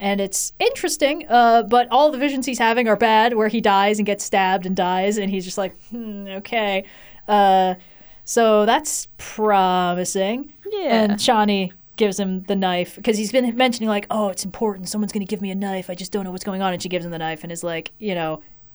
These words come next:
Speaker 1: "Hey, you know, you're absolutely about to die, but, uh, it'll be cool for you to die with this knife in your hand." And he's like, "Thanks." <laughs> It's just this poor guy. Uh,
Speaker 2: Yeah. Chani gives him the cryst knife specifically made of the tooth of Shai Hulud, which is very symbolic and all that.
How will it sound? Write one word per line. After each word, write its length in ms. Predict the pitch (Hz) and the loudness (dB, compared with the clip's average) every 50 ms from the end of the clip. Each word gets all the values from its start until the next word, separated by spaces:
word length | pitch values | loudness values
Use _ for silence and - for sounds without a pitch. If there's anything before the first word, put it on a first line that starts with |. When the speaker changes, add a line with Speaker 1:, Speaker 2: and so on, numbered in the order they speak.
| _ _ | _ _
Speaker 1:
"Hey, 340 | - 247 240 233 220 208 208 - - - | 2 2 4 4 2 0 -4 -6 -10 -6
you 100 | 277 269 | 0 2
know, 100 | 262 262 | 2 4
you're 140 | 262 262 | 4 4
absolutely 540 | 254 247 247 240 240 254 226 226 220 208 190 | 4 4 2 2 0 0 0 0 2 2 0
about 240 | 190 190 185 180 180 | 2 2 2 0 0
to 60 | 185 | -2
die, 280 | 165 185 175 170 170 170 | -2 -2 -2 0 -2 -2
but, 200 | - 185 180 175 | -2 -2 0 2
uh, 160 | 175 175 175 175 | 2 2 2 2
it'll 140 | 214 226 220 | 2 0 0
be 80 | 240 | 0
cool 240 | - - 302 320 330 | 0 2 2 2 2
for 100 | 302 294 | 0 -2
you 100 | 277 254 | 0 0
to 60 | 247 220 | 0 2
die 240 | 233 233 233 247 | 2 2 4 4
with 160 | 240 226 214 - | 2 2 0 0
this 180 | 226 220 - | -2 -2 0
knife 200 | 233 - 269 302 | 2 0 0 0
in 80 | 349 269 | 0 -2
your 120 | 208 202 | -2 0
hand." 220 | 214 202 202 214 202 | 0 0 0 -2 -2
And 60 | 202 | -4
he's 140 | 214 190 190 | -4 -2 0
like, 200 | 190 185 180 - _ _ _ _ _ _ _ - - _ _ _ _ | 0 -2 -2 -4 _ _ _ _ _ _ _ -20 -20 _ _ _ _
"Thanks." 520 | - - 214 220 220 220 208 208 - - - - | -8 -4 -4 -2 -2 -2 -2 -2 -2 -2 0 2
<laughs> 40 | - | 0
It's 580 | 349 302 349 - - 370 302 - 480 480 - | 0 0 0 -4 -2 -4 -4 -4 -8 -12 -12
just 340 | - - - - - _ - | -14 -16 -16 -16 -18 _ -14
this 160 | 339 349 - | -14 -14 -12
poor 300 | - - 247 233 233 226 | -8 -4 -4 -4 -4 -4
guy. 340 | 190 175 165 170 165 180 208 _ _ _ _ - - - - - - - - - - - - _ _ - - | -6 -6 -8 -8 -8 -12 -12 _ _ _ _ -20 -20 -20 -20 -20 -20 -20 -20 -20 -20 -20 -20 _ _ -10 -4
Uh, 300 | 196 196 190 185 180 175 - - | -2 0 0 0 0 -2 -4 -8
Speaker 2:
Yeah. 420 | 190 160 - - - - - 202 _ _ _ _ _ _ _ _ _ _ _ _ _ _ _ _ - | -8 -8 -6 -8 -10 -10 -12 -16 _ _ _ _ _ _ _ _ _ _ _ _ _ _ _ _ -6
Chani 300 | - 285 285 269 262 233 | 0 0 0 0 0 0
gives 180 | 247 233 214 | -2 -2 0
him 120 | 220 208 190 | -2 -2 -2
the 160 | 175 156 - | -4 -4 -8
cryst 280 | - - 208 - - - | -6 -6 -6 -6 -2 -4
knife 140 | 170 151 | -4 -4
specifically 500 | - - - 170 - 170 170 156 - 165 | -4 -8 -12 -10 -10 -10 -12 -8 -8 -8
made 160 | 160 156 156 170 | -8 -8 -8 -10
of 80 | 160 | -12
the 60 | - | -14
tooth 240 | 147 - - 170 - | -14 -12 -12 -12 -12
of 80 | - - | -12 -16
Shai 160 | - 151 139 | -14 -14 -14
Hulud, 320 | 143 151 139 147 143 - | -14 -14 -12 -14 -14 -14
which 140 | - - - | -16 -18 -18
is 100 | - - | -14 -8
very 160 | 160 156 139 | -8 -6 -6
symbolic 480 | 135 - 143 156 160 156 151 143 - - | -8 -10 -14 -10 -8 -8 -8 -8 -12 -14
and 80 | 156 147 | -14 -12
all 80 | 147 | -10
that. 260 | 147 143 147 147 - | -8 -8 -8 -8 -10